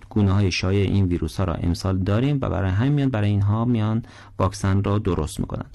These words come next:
این واکسن روی آنفولانزا تأثیر داره، روی سرماخوردگی تأثیر نداره. من چند تا نکته اساسی رو بگم خدمت شما که دانش مردم عزیزمون رو بالا ببرم در این زمینه.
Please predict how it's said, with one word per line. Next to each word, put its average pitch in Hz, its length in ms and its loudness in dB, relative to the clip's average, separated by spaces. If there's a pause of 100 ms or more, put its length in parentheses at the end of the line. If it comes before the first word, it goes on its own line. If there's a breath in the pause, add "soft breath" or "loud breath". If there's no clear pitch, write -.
(440 loud breath)
این 208 180 6
واکسن 165 460 2
روی 165 260 2
آنفولانزا 92 720 2
تأثیر 85 440 -4
داره، 85 260 -2
روی 120 280 0
سرماخوردگی 92 800 0
تأثیر 110 500 -2
نداره. 98 440 2
من 107 180 0
چند 131 180 -2
تا 127 80 -2
نکته 107 420 -2
اساسی - 320 -4
رو 113 60 -2
بگم 117 220 0
خدمت 95 420 -2
شما - 260 -2 (360 loud breath)
که - 60 0
دانش 113 400 2
مردم 98 540 0
عزیزمون 113 460 0
رو 117 180 0
بالا 107 320 0
ببرم 82 380 0
در 82 120 -2
این 80 120 0
زمینه. 82 200 -2